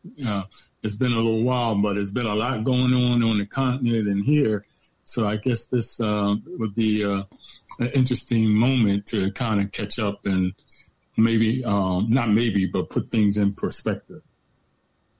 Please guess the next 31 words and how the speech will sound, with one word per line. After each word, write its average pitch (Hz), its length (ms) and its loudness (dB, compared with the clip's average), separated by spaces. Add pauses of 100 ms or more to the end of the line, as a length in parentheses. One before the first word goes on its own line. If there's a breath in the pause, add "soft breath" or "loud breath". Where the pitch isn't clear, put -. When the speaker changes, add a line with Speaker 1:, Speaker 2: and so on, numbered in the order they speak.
(460)
Speaker 2:
Yeah. 95 520 -8 (540 soft breath)
Uh, 95 140 -8
Richard, 98 340 -10
that's 95 220 -12
an 95 140 -10
understatement. 95 640 -10 (120)
Talking 101 220 -10
about 90 200 -8
there's 85 120 -10
a 90 80 -8
lot 95 140 -8
of 85 80 -12
things 90 300 -8
going 90 260 -8
on 87 220 -8
here 101 380 -8
and, 85 280 -10 (140)
and 90 160 -8
especially 87 560 -10
on 71 100 -8
the - 80 -12
continent. - 460 -14 (760)
Um, 85 400 -8 (840)
but 131 140 -12
the 135 60 -12
thing 170 220 -8
is, 120 240 -8
Richard, 110 280 -8
it's 95 120 -10
strangely 165 540 -8
silent 123 560 -12